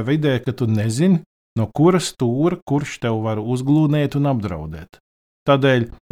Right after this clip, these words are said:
tā viena no iezīmēm, ko es esmu redzējis un piedzīvojis, ir, eh, sarunās ar sīriešiem, ka runā Jordānijā starp bēgļiem:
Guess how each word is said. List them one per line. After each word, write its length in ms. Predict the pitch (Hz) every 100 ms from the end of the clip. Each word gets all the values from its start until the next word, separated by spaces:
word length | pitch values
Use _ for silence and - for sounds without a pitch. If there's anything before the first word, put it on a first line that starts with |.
| 117
tā 120 | 135 113
viena 220 | 180 233 185
no 80 |
iezīmēm, 480 | 180 170 139 127 117
ko 160 | 113 123
es 140 | 110
esmu 280 | 123 - 113
redzējis 480 | 143 151 131 110 101
un 80 | 104 -
piedzīvojis, 640 | 170 156 127 117 104 98
ir, 140 | 113 101
eh, 460 | _ _ _ 113
sarunās 600 | 107 - 175 170 151 120
ar 80 | 123
sīriešiem, 800 | - 139 156 170 135 - 117 107
ka 120 | 110 98 101 95 98
runā 420 | 127 170 170 123 120 - -
Jordānijā 880 | 135 147 139 127 123 120 113 107 101
starp 280 | - 101 92
bēgļiem: 420 | 139 160 131 117